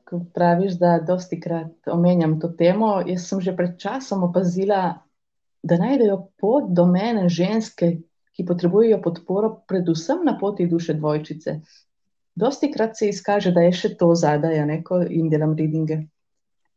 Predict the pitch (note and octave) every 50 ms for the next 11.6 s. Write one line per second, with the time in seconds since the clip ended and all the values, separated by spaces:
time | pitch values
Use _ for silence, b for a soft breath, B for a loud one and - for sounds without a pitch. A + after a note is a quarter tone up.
0 | _ _ _ _ _ _ _ _ _ _ _ _ _ _ _ _ _ _ _ _
1 | - G3 F3+ - G3 F#3+ F#3+ G3 G#3 A3 A#3+ A#3 G#3 G3 F#3+ F3 F3+ F3+ F3 F3
2 | F3 E3 D#3+ D#3+ E3 F3 F3 G#3+ G#3+ - - G3 F3 E3 D#3+ D#3+ - - F3 F3+
3 | F3 F3 - C4 B3+ A#3+ - - - F3 F3 E3+ - - F3 E3+ F3+ G#3 G#3 -
4 | - - - - - F3+ F3 F3 F3+ F3+ F3+ F3 F3 F3 F3+ E3+ E3 D#3+ E3+ E3
5 | E3+ - - F3+ F3 E3 D3+ D3 D3+ D3 D#3 D#3 E3 E3+ G3+ A3 A3+ A3 _ _
6 | _ _ _ _ _ _ _ _ _ _ _ _ _ _ _ _ _ _ _ -
7 | F3 F3 E3+ E3+ - - F3 E3 D#3+ D#3+ D#3 D#3 D#3 - _ - E3+ E3 D#3+ D#3+
8 | D#3+ - G#3+ G#3+ - - C4 B3+ B3+ - D#3+ D3+ D3+ D3+ D#3 - - A3+ A#3 C4
9 | D#4 - - - F3 E3+ E3+ E3 D#3 E3 E3+ F3 F#3+ G#3 A3 A3+ - _ _ _
10 | _ _ _ _ _ _ _ _ F3 F3+ F3+ F3+ F3 D#3+ D#3 D#3 - - F3 E3+
11 | E3 D#3+ D#3 D3+ C#3+ C#3+ D3+ D#3 G#3 A#3+ D#4